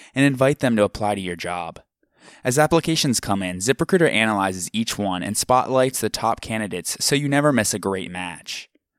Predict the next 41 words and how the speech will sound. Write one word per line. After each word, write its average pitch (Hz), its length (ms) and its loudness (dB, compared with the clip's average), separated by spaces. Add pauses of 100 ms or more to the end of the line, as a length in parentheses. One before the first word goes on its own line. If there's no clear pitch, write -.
(300)
ZipRecruiter 170 580 2
is 120 80 4
so 123 260 6
effective 101 580 -2
that 104 180 0
eighty 143 200 2
percent 175 360 2
of 151 60 4
employers 110 580 4
who 117 80 0
post 117 420 2
on 127 120 2
ZipRecruiter 92 640 -4 (340)
get 156 100 0
a 165 60 2
quality 165 560 4
candidate 131 520 -2
through 110 140 -4
the 101 100 -4
site 98 400 -2
within 123 440 0
the 127 80 0
first - 500 2
day. 82 380 -10 (840)
With 131 160 2
results 151 460 6
like 110 220 2
that, 90 380 -4
it's 117 140 -4
no 202 120 6
wonder 135 300 6
that 101 140 2
ZipRecruiter 98 580 0
is 101 180 -4
the 110 60 4
highest 123 460 2
rated 113 240 4
hiring 104 500 2
site 92 340 -2
in 98 100 -4
America. 92 640 -6